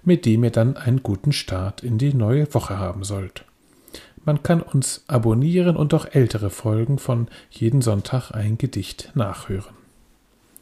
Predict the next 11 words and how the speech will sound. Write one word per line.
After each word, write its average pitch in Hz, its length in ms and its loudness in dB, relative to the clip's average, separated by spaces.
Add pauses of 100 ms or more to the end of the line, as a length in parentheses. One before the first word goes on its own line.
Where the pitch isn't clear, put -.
(500)
Nun 160 380 4
aber 127 380 2
Therese 107 420 -4
Krommig 180 580 -2
mit 104 160 -4
dem 101 160 0
siebzehnten 135 580 -2
Abschnitt - 680 -4 (320)
aus - 240 -4
dem 107 180 -2
Schöpfungszyklus - 1200 -4